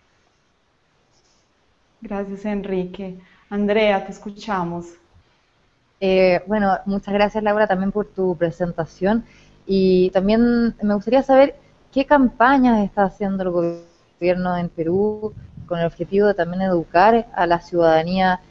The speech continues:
Speaker 2: en lo que es mitigación y, y adaptación al cambio climático.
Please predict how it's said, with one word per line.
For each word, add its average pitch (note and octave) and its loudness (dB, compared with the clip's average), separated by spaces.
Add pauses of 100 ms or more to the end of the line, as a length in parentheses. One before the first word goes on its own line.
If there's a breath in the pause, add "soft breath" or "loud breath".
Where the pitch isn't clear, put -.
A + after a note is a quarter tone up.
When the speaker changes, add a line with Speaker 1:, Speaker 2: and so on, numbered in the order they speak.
(140 soft breath)
Speaker 2:
en G3 0
lo F3 -2
que F3 -2
es E3+ -2
mitigación F3+ -6
y, F3+ -12
y F3 -2
adaptación E3 -2
al E3 -10
cambio E3+ -8
climático. D#3+ -14